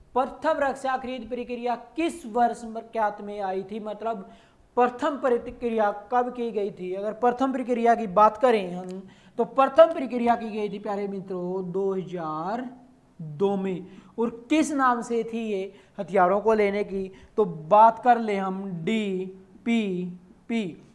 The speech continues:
मतलब क्या है? डिफेंस प्रोक्योरमेंट पॉलिसी, डिफेंस प्रोक्योरमेंट पॉलिसी।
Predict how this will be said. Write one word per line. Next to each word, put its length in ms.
मतलब 420
क्या 180
है? 280
डिफेंस 680
प्रोक्योरमेंट 920
पॉलिसी, 640
डिफेंस 600
प्रोक्योरमेंट 640
पॉलिसी। 460